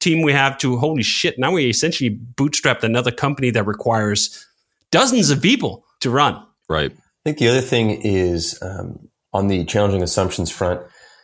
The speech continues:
Speaker 3: challenge this assumption that, um, efficiency is, is the most important thing. Um, not that it was ever the most important thing, but it was an important thing for us, which is that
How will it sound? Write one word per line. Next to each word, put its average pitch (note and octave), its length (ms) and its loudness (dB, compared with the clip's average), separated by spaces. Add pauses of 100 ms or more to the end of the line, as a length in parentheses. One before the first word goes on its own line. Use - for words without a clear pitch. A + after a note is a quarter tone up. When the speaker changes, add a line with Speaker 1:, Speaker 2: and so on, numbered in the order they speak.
(120)
Speaker 3:
challenge D#3+ 300 4
this C3 180 4
assumption A#2+ 560 4
that, G#2 400 4
um, G2 260 2
efficiency A2+ 680 2
is, - 400 0
is G2+ 240 2
the G#2 280 2
most G2+ 200 0
important G#2+ 380 0
thing. B2+ 480 -2
Um, G2 340 0
not C#3 200 0
that C3 80 2
it A#2 40 4
was G#2+ 140 2
ever G#2 160 2
the F#2+ 80 2
most G2+ 480 4
important F2+ 400 0
thing, F2+ 180 0
but G2+ 100 2
it A2+ 40 4
was B2+ 120 2
an C3 80 2
important A2 460 -2
thing E2+ 160 -2
for E2 220 -4
us, C#2+ 220 -6
which F#2 180 -4
is F2 160 -2
that F2+ 320 2